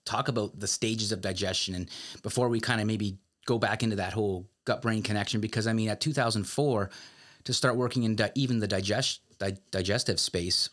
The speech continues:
creating supplements for that's a little bit ahead of the time. I recall in, I think it was twenty fourteen, that was the most Googled health word. Fermented foods were the most Googled health word in twenty fourteen.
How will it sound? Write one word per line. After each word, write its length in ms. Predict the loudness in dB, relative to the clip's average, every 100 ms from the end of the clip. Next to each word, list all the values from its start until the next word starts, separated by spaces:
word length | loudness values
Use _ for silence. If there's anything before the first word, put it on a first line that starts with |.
| -8
creating 240 | -2 0 2
supplements 360 | 0 0 0
for 80 | 2
that's 200 | 0 0
a 40 | -2
little 140 | -2
bit 140 | -2
ahead 180 | -2 -4
of 80 | -4
the 80 | -6
time. 300 | -4 -4 0
I 100 | 2
recall 480 | 2 2 2 0 -4 -14 -12
in, 320 | -4 -2 -2 -6 -12 -6
I 60 |
think 160 | -2 -2
it 60 |
was 120 | -2 -4
twenty 260 | 0 0
fourteen, 720 | 0 -4 -4 0 0 0 -2 -6 -16 -20 -20 -4
that 120 | -2
was 120 | 0
the 80 | 0
most 560 | 2 2 0 -4 -10 -2
Googled 460 | 0 2 0 -2 -4
health 320 | -2 -2 -2
word. 200 | -4 -2
Fermented 380 | 0 2 2 -2
foods 320 | -2 -2 0
were 60 | -2
the 80 | -2
most 240 | -4 -2
Googled 300 | -2 -2 -4
health 320 | -4 -6 -4
word 180 | -6 -6
in 120 | -6
twenty 240 | -6 -4 -4
fourteen. 500 | -4 -6 -4 -4